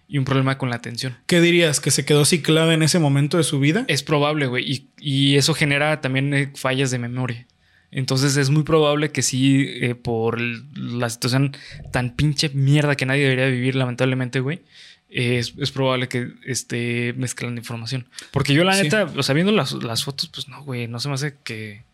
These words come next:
Speaker 1: que se parezca. Eh, a lo mejor esto a ella le está sirviendo como una manera de entender por qué tuvo una vida tan culera.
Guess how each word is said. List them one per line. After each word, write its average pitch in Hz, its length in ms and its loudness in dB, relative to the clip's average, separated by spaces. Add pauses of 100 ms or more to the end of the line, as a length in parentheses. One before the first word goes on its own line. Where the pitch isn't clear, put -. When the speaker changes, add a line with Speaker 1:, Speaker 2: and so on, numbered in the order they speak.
(420)
Speaker 1:
que - 80 -8
se 120 120 -4
parezca. 120 440 -4 (600)
Eh, 123 600 0 (1000)
a 139 100 0
lo 147 60 2
mejor 160 520 4
esto 160 400 2
a 151 80 4
ella 160 160 0
le 151 60 2
está 147 160 0
sirviendo 151 460 0
como 135 160 -2
una 151 120 0
manera 139 380 2
de 127 440 2
entender 131 800 -2 (440)
por 135 180 -2
qué 139 100 0
tuvo 139 220 2
una 143 140 2
vida 139 180 4
tan 123 160 -6
culera. 131 420 -4